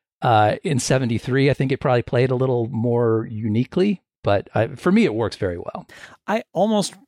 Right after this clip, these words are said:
Speaker 2: want the stakes to be amped up a little bit. If my, if Max von Sydow is going to die of a heart attack, basically, in the middle of all of this,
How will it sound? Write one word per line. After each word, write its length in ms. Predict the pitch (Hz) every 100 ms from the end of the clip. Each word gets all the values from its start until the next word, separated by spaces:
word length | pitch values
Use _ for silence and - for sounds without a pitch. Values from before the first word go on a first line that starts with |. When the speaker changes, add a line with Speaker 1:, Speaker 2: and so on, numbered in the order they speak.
| -
Speaker 2:
want 320 | 147 151 151
the 140 | - 127
stakes 560 | - - 143 139 -
to 80 | -
be 140 | 131 123
amped 280 | 127 123 120
up 160 | 120
a 40 | 120
little 240 | 117 117
bit. 180 | 120 120
If 120 | 143
my, 220 | 170 208 -
if 240 | 175 -
Max 400 | 208 196 196 214
von 180 | 202 165
Sydow 400 | 147 151 151 151
is 100 | 139
going 240 | 123 139 123
to 180 | 127 117
die 540 | - 107 104 120 123
of 380 | - 123 113 -
a 80 | 117
heart 200 | 117 123
attack, 320 | 127 135 127
basically, 520 | 135 131 143 143 143
in 80 | 135
the 80 | 127
middle 280 | 127 139 147
of 100 | 147
all 200 | 143 147
of 80 | 143
this, 260 | 151 156